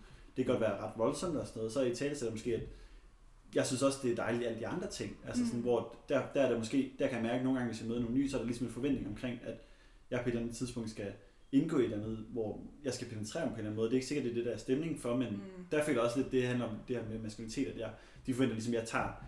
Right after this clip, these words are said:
Speaker 1: teten til det, men det kan også være, jeg synes om de andre ting. Altså bare ligesom italesætte min usikkerhed omkring det, eller italesætte,
Speaker 2: Ja.
Speaker 1: at, "Ej, er det okay, hvis vi bare gør det her?" Eller,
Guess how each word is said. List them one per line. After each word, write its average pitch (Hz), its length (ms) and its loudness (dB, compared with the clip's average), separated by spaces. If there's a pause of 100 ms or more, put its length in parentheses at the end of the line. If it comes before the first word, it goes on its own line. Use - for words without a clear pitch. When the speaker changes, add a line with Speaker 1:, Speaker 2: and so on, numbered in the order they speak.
(220)
Speaker 1:
teten 139 300 4
til 127 160 0
det, 120 120 6
men 117 200 2
det 120 120 0
kan 117 100 -2
også 110 120 -4
være, 110 80 0
jeg 104 100 -2
synes - 400 -10 (220)
om 110 160 -8
de 110 120 -6
andre 139 220 -2
ting. - 300 -4
Altså - 180 -8
bare 120 240 -4 (360)
ligesom 131 180 2
italesætte 143 540 2
min 110 160 0
usikkerhed 117 460 -2
omkring 110 300 -6
det, 104 80 -8
eller 104 140 -8
italesætte, 113 540 -2
Speaker 2:
Ja. 98 60 -4
Speaker 1:
at, - 140 -14 (760)
"Ej, 117 80 -2
er 107 40 -2
det 107 100 -2
okay, 120 160 -2
hvis 113 100 -6
vi - 100 -12
bare 101 100 -4
gør 107 80 -6
det 131 240 0
her?" 110 240 -4
Eller, - 160 -10